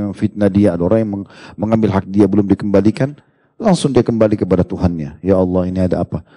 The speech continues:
Kalau ini musibah, cobaan, maka, ah, sabarkanlah, berikanlah jalan keluar." Dia selalu kembali kepada Allah gitu. <clears throat> Itu terjadi kepada para sahabat ya.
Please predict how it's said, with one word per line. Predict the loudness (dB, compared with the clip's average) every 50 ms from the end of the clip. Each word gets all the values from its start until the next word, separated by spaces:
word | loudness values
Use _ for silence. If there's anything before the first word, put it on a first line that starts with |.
| -20 _ _ _ _ _ -6
Kalau | -2 0 0
ini | 0 0
musibah, | -2 -4 -6 -6 -2 -2 0 2 2 0 0
cobaan, | 0 -4 0 0 0 2 2 -2 -2
maka, | -4 -4 -4 -4 -6 -6 -6 -8 -10 -12
ah, | -12 -12 -12 -16 -20
sabarkanlah, | -20 -10 -4 -2 0 2 2 0 2 0 -4 -4 -2 -4 -6 -4
berikanlah | -4 -4 -2 0 -2 0
jalan | 2 2 2 2 -2
keluar." | -4 -2 0 0 0 0
Dia | 0 0 0 2
selalu | 2 2 2 0 0 0
kembali | 0 0 2 2 0 0
kepada | 0 0 0 0 0
Allah | -2 -2 -2 -2 -4
gitu. | -6 -10 -14 -16 -16 _ _ _ _ _ _ _ -20 -20 -20 -20 -20 -20 -20 -20 -20 -20 -20 -20 -20 -18 -18 -20 -20
<clears throat> | -16 -2 0 0 0 0 -2 -8 -10 -12 -14 -10 -8 -6
Itu | -6 0
terjadi | 2 2 4 6 4 4 4 4 0
kepada | 2 2 4 4 4
para | 4 4 4 4 2
sahabat | 0 -2 2 2 2 4 4 2 2 2
ya. | 0 -2